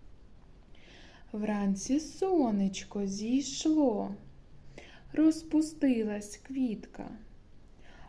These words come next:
а увечері закриє пелюсточки швидко. Молодці, дітки!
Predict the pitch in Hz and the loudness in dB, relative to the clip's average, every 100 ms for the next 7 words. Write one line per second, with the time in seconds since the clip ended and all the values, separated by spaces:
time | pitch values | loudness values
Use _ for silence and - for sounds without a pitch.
0 | - 208 196 196 196 190 196 196 190 - | -16 -6 -2 0 0 -2 0 0 -2 -6
1 | 196 190 185 190 170 - - 208 311 381 | -6 -6 -6 -6 -10 -10 -8 0 2 4
2 | 349 247 214 208 - - - - - - | 2 0 -4 -14 -18 -20 -20 -20 -20 -20
3 | - 202 196 190 - - 220 311 349 - | -12 -8 -6 -6 -10 -8 -2 -2 -2 -10
4 | - 269 - - - - 202 190 190 - | -8 -8 -8 -10 -12 -12 -10 -8 -10 -14
5 | - - 226 - - - - - - - | -20 -18 -18 -18 -20 -20 -20 -16 -18 -18
6 | - - - - - - 311 330 262 - | -20 -20 -20 -20 -14 -4 -2 0 -2 -4
7 | 196 185 185 190 - - | -4 -2 -4 -6 -8 -12